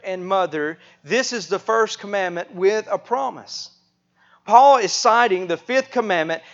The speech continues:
and what he is doing is he is applying it to the New Testament believer. And even though the Christian is no longer under the law, the righteousness of the law,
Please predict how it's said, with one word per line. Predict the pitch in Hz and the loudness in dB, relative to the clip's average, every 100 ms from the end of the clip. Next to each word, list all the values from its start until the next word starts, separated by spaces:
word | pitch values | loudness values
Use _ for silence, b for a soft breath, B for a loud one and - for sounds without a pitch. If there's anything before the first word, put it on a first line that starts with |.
| b _ | b _
and | 196 190 | -4 2
what | 233 | 2
he | 269 | 2
is | 247 | -4
doing | 147 208 185 175 | -4 -2 -2 -4
is | 151 - | -10 -8
he | 262 | -6
is | 226 | -4
applying | 170 - - 226 254 233 175 160 | -6 -8 -8 -4 -2 -2 -4 -6
it | 156 156 - | -6 -6 -8
to | 185 175 165 b _ | -12 -10 -12 b _
the | 180 | -6
New | 190 208 | -6 -6
Testament | 220 196 - 185 185 | -2 -2 -4 -10 -10
believer. | 170 202 180 120 _ _ _ _ _ _ _ _ _ _ _ _ _ _ _ _ _ _ b b | -8 -8 -8 -18 _ _ _ _ _ _ _ _ _ _ _ _ _ _ _ _ _ _ b b
And | 185 226 | 0 2
even | 302 320 | 2 4
though | 294 269 | 4 4
the | 208 | 0
Christian | - 277 277 - 196 185 214 247 b b | -4 -4 -4 -4 -4 -4 -4 -12 b b
is | 202 208 180 | 0 0 2
no | 220 208 | 4 4
longer | 202 240 269 240 - | 6 4 4 2 2
under | 233 262 240 214 | 2 0 0 -2
the | 185 | -2
law, | 175 214 185 139 139 170 _ _ b b b | 2 4 4 2 -2 -6 _ _ b b b
the | 160 202 | 0 0
righteousness | 165 160 208 269 330 - 302 - 262 247 | 0 4 6 6 2 -2 -6 -4 -4 -4
of | - - 262 254 180 - | -4 0 2 2 0 -10
the | 185 | -4
law, | 220 247 165 110 92 | 4 6 4 2 -10